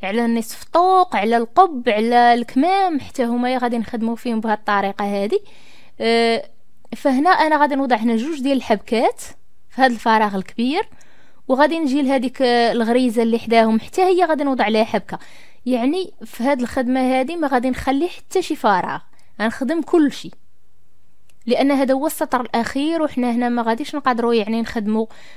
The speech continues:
آه، نخليو فراغات، لان حنا غادي نحتاجوهم. هادشي علاش انا ما غاديش نخلي هنايا فراغات، فغادي نخدم بهاد الطريقه هذه،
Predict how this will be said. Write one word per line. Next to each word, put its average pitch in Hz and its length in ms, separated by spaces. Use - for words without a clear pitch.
آه، 220 500
نخليو 240 420
فراغات، 220 720
لان 226 260
حنا 220 180
غادي 220 220
نحتاجوهم. 214 840
هادشي 233 340
علاش 226 280
انا 226 140
ما 220 160
غاديش 226 320
نخلي 226 360
هنايا 208 240
فراغات، 196 640
فغادي 302 360
نخدم 320 380
بهاد 226 320
الطريقه 269 500
هذه، 240 420